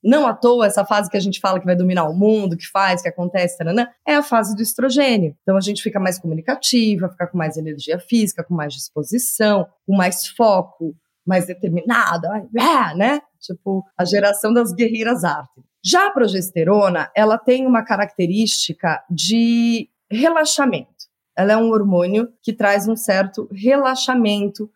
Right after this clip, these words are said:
pra nossa cognição, pro nosso corpo.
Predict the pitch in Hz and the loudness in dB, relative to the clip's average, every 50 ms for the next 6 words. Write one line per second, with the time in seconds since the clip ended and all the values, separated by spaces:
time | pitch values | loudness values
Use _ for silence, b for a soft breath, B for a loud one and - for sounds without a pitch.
0 | _ - - 240 240 220 202 202 - - 185 185 - 285 277 294 285 285 285 - | _ -4 0 0 2 2 2 2 0 -2 -4 0 0 0 2 2 2 2 0 -2
1 | - 247 226 220 214 214 214 214 _ _ - - 285 262 214 185 180 185 - - | -2 0 0 2 2 0 -2 -2 _ _ -4 -2 0 2 2 2 0 -2 -4 -6
2 | 214 214 _ _ - 233 220 208 208 202 208 - _ _ - 214 208 196 | -6 -8 _ _ 0 2 4 4 4 2 -2 -4 _ _ -4 -4 -4 -6